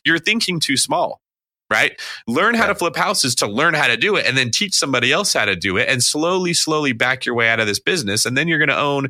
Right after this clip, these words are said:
Speaker 1: you know, like, you could have a, a house flipping business and just like having a big portfolio of rental properties, you also have a construction company, right? They flip your houses for you. So you only, you pay cost, basically. You don't pay any extra. You save on your rehabs.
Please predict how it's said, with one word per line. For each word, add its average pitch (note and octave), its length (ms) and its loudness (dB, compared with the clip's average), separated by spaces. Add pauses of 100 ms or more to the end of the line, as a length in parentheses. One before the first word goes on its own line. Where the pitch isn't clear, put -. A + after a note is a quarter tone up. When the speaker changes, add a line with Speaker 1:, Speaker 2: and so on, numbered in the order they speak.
(120)
Speaker 1:
you F3 40 2
know, F3 80 2
like, D#3+ 200 0
you A#3 60 -2
could G3 120 0
have F3+ 160 2
a, D3 160 2
a B2+ 60 -2
house E3+ 220 0
flipping C3+ 260 -4
business B2 280 0
and A2 140 -4
just G#2+ 180 0
like B2 160 0
having A#2 280 -2
a G#2+ 40 0
big G#2 220 -4
portfolio A2 500 -2
of G2 80 -4
rental D3+ 200 -2
properties, A2 500 -2
you B2 160 0
also C#3 240 0
have C3+ 100 0
a C#3+ 80 0
construction C#3 460 -2
company, E2 480 -8
right? A#2 260 0 (160)
They A2+ 120 2
flip G2+ 240 -4
your G2+ 120 2
houses D3 360 0
for A2 200 -2
you. A#2+ 180 0
So C3+ 120 0
you G2 240 0
only, A#2 180 -2
you G#2 140 -2
pay C3 160 -2
cost, G#2 460 -2
basically. F2+ 400 -2
You F2 40 0
don't F#2+ 160 -2
pay A#2+ 120 -4
any G#2 120 -2
extra. G2+ 300 -2
You F2+ 80 -2
save F#2 240 0
on A#2 80 -2
your A#2 100 0
rehabs. F#2+ 340 0